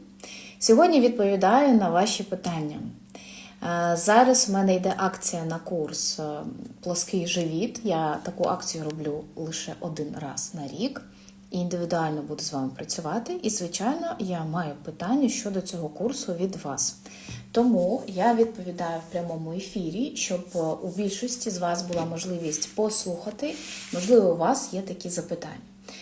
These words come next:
Тож, перше питання буде таким. Скільки необхідно качати прес, щоб живіт став плоским?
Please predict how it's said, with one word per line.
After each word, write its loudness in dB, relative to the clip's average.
Тож, 2
перше 6
питання 0
буде -4
таким. -8
Скільки 2
необхідно 2
качати -2
прес, 2
щоб -2
живіт -2
став -2
плоским? -2